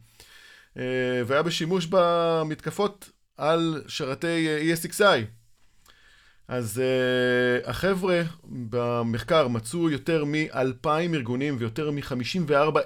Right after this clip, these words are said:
אלף שרתים פתוחים לאינטרנט עם הפרוטוקול הזה. הפרוטוקול שפורסם באלף תשע מאות תשעים ושבע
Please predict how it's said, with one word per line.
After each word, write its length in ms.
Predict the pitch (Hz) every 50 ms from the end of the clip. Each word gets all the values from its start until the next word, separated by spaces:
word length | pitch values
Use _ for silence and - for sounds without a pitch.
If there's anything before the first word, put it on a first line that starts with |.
| - 160
אלף 400 | 156 165 170 175 170 - - - -
שרתים 600 | - - - 151 131 117 117 - 170 170 175 165
פתוחים 400 | - - - 113 127 175 170 151
לאינטרנט 600 | 135 120 - 139 147 147 - 160 143 131 123 117
עם 100 | 127 117
הפרוטוקול 520 | 113 113 - 120 107 113 104 - 131 131 127
הזה. 200 | 117 101 101 90 - - _ _ - - - - - - - - - - - - - - - -
הפרוטוקול 500 | - 120 - 131 135 123 123 - 190 202
שפורסם 580 | 190 - 226 - 170 147 135 - 170 170 170 170
באלף 220 | 156 151 143 127
תשע 140 | - - 165
מאות 120 | 170 185 175
תשעים 240 | 180 - 180 175 156
ושבע 480 | 135 120 - 180 190 180 185 180 180